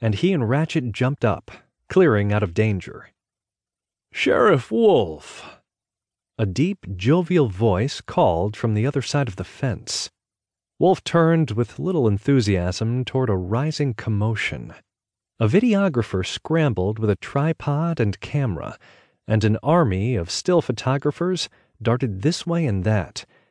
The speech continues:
kneeling and climbing into photo opportunity positions. Wolf instinctively glanced at Margaret, who was already out of her lawn chair and charging towards McLean, a suspicious crease on her brow beneath her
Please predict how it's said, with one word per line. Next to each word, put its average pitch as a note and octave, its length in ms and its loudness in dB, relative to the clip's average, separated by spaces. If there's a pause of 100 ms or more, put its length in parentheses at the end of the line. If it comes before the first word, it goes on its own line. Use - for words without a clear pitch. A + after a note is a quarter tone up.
(140)
kneeling C#3+ 760 2
and F#2 260 -4
climbing A#2 680 0
into G2 440 -2
photo D#3 400 0
opportunity G2+ 600 -2
positions. A#2+ 960 -4 (800)
Wolf F3 300 2
instinctively D3+ 680 2
glanced C3 500 0
at F#2+ 100 0
Margaret, G#2 640 -2 (220)
who D#3 120 -4
was C3 160 2
already C3 420 4
out A#2+ 120 2
of G2+ 80 0
her G#2 100 0
lawn A2+ 400 0
chair C#3 500 -2
and F#2+ 320 -4
charging G#2 600 0
towards A2+ 400 -2
McLean, F#2 840 -6 (640)
a A2 100 -2
suspicious - 760 -2
crease - 520 0
on G2 140 0
her F#2+ 120 0
brow F#2 480 -2
beneath A2+ 340 -2
her G2+ 140 -2